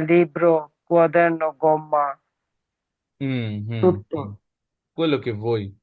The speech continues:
Speaker 2: আপনি যেটা আর কি বসাতে চান। Abbiamo, abbiamo, abbiamo trovato, abbiamo trovato। আমরা খুঁজে পেয়েছিলাম। কি পেয়েছিলাম? La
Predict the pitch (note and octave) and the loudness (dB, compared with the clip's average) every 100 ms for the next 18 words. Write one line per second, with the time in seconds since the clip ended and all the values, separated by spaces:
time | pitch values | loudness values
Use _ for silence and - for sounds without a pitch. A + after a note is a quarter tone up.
0 | _ - A2+ B2 A2+ A#2 A#2+ A2+ A#2+ G#2+ | _ -10 -8 -10 -10 -6 -4 -4 -8 -8
1 | A2 A2+ G#2+ G#2 G#2+ G2+ _ _ _ _ | -8 -8 -10 -10 -12 -12 _ _ _ _
2 | _ _ B2+ C3 A#2 A#2 A#2+ C#3 D3 C#3+ | _ _ 0 0 0 -6 0 4 4 4
3 | A#2 G#2+ G#2+ G#2+ _ _ _ - A#2+ A2+ | 2 -4 -10 -14 _ _ _ -6 -6 -6
4 | A#2 C3+ D3 C3 G#2+ G#2+ G#2 - - A2+ | -4 2 4 2 0 -8 -12 -16 -8 -6
5 | G#2+ B2 C#3+ C3 G#2+ G2 _ - G#2 A2 | -4 -2 0 0 -4 -10 _ -8 -6 -2
6 | A2+ A2+ A2 - _ _ - A#2+ B2 C#3 | 0 0 -2 -8 _ _ -10 -6 -4 -2
7 | A2 G2 - G#2 G#2 _ _ - A#2 A2 | -2 -6 -10 -10 -12 _ _ -6 -4 -2
8 | C3 C#3+ A2 G#2+ A2+ A2 A2+ G#2+ A2+ G#2+ | 0 0 0 -6 -6 -2 -2 -2 -4 -6
9 | G#2 _ _ A#2+ B2+ D3 G#3 C4+ - _ | -10 _ _ -4 0 2 4 0 -6 _
10 | _ _ _ _ _ _ _ _ _ _ | _ _ _ _ _ _ _ _ _ _
11 | D#3 D3+ A#2+ A#2 A2 - A#2 A2+ A2 A2 | -2 0 0 -2 -6 -4 -4 -2 -4 -10
12 | _ _ - G3+ E3+ C#3 G#2 - G#2+ G#2 | _ _ -12 -6 0 0 0 -6 -6 -6
13 | G#2 A2+ A2 C3 D3+ | -10 -12 -6 2 4